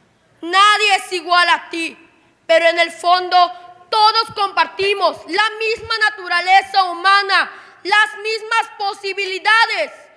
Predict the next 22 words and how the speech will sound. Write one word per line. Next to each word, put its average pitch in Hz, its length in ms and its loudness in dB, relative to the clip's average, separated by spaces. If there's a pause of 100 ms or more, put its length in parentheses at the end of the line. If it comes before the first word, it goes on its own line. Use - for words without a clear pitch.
(240)
El 247 200 -16
hecho 320 400 -2 (320)
de 330 160 -8
que 370 120 -4
alguien 415 360 0 (140)
sea 427 140 0 (220)
distinto 349 460 -14
a 349 60 -4
nosotros 320 680 -4 (400)
no 392 260 2
nos 427 200 -4
amenaza 339 800 0 (400)
ni 339 220 -8
nos 330 180 -2
pone 339 460 0
en 330 120 -8
peligro. 277 680 -6 (460)
Solo 370 580 4
nos 370 220 -6
revela 302 800 0
una 427 440 -4
perspectiva 392 880 0